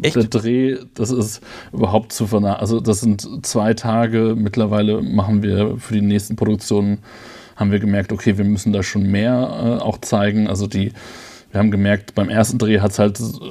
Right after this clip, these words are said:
Speaker 2: hervorragend geklappt mit der Location. Die Location hat uns viel gegeben. Wir haben zwei Protagonisten, wir haben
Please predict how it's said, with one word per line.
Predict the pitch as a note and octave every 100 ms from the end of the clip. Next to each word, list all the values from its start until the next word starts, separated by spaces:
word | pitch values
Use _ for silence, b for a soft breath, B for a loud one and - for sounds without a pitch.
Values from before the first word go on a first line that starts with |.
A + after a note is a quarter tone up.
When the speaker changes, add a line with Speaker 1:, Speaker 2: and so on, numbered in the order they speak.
| -
Speaker 2:
hervorragend | F#2+ F#2+ A2 A2 G#2 G2+ G2+
geklappt | - A#2
mit | G2+
der | G2+
Location. | G2 F#2+ G2+ G2 G2+
Die | G2
Location | F#2+ - G#2+ - G2+
hat | G#2
uns | F#2
viel | - B2+ A#2+
gegeben. | G#2+ G2+ A2 A2+ A2+
Wir | G2
haben | G2 G2+
zwei | - A2
Protagonisten, | A2+ A2+ G#2 G#2 G#2+ A2+
wir | G#2+ F#2+
haben | G2+